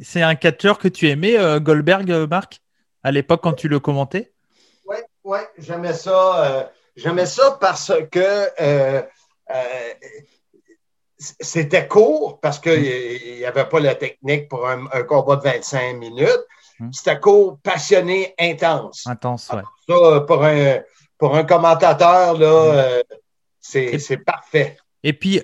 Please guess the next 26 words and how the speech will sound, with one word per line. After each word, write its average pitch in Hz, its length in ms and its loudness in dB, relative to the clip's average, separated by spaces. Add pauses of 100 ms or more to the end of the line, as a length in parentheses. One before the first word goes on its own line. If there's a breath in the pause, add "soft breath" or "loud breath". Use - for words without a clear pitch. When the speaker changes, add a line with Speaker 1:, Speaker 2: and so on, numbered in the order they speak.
Speaker 1:
ce - 180 -8
qui 175 220 -4
est 165 40 0
bien 190 280 0
avec 139 360 -2
Goldberg, 156 460 2
en 151 120 -6
tout 156 160 -10
ça, 175 280 -6
en 135 140 -8
tout - 120 -20
cas, 170 100 -4
on 160 40 -2
va 139 120 -6
dire 135 140 -6
dans 127 140 -8
cette - 240 -14
période-là 135 560 0
de 131 260 -6
W 127 420 -6
C - 160 -14
W, 131 400 -4
lors 143 160 -2
de 127 80 -8
sa 123 180 -6
streak, - 460 -12